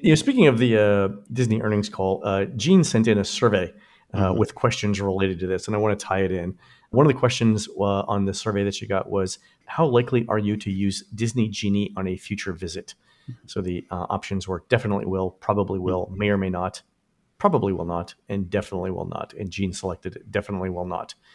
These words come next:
Speaker 1: And then the next question was, "How likely are you to purchase Disney Genie Plus and or individual Lightning Lane on a future visit?" And, uh, the answers again were definitely will, probably will, may or may not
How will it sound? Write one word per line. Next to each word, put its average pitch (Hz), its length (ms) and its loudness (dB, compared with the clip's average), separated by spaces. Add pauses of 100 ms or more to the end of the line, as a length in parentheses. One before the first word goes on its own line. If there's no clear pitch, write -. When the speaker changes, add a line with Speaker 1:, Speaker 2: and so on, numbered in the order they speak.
(340)
Speaker 1:
And 110 100 4
then 104 100 4
the 101 80 4
next 117 200 -2
question 104 300 -4
was, 92 140 -4
"How - 140 -2
likely 113 400 2
are 107 120 0
you 104 100 -2
to 104 60 0
purchase 101 360 -8
Disney 92 280 -6
Genie 95 220 -8
Plus - 400 -2 (520)
and 101 220 0
or 101 220 0
individual 98 460 0
Lightning 95 380 -4
Lane 92 300 -6
on 95 100 -6
a 85 60 -8
future 95 320 -8
visit?" 85 460 -10 (360)
And, 104 240 -2
uh, 95 160 0
the 95 160 -2
answers 95 240 -4
again 98 220 -4
were 95 80 -4
definitely 98 420 -2
will, 98 240 -2 (320)
probably 101 360 0
will, 95 440 -2
may 104 160 0
or 95 80 0
may 92 140 -4
not 90 300 -8